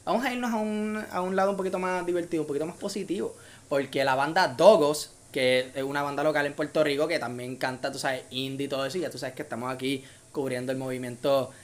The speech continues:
indie de P-, de P R. Van a soltar un disco el siete de septiembre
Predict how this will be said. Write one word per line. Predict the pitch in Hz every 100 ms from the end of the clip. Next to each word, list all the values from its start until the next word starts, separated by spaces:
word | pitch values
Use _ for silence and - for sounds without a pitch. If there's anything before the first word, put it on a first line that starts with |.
| - -
indie | 147 139 139 139
de | 131
P-, | 143 135
de | 139 139
P | 139 170
R. | 175 156 151 - -
Van | - 143
a | 160
soltar | 185 196 202
un | 208
disco | 185 240 - 214 -
el | 170 165 156
siete | - - 165 202
de | 208
septiembre | 202 185 - 202 226 214 165 165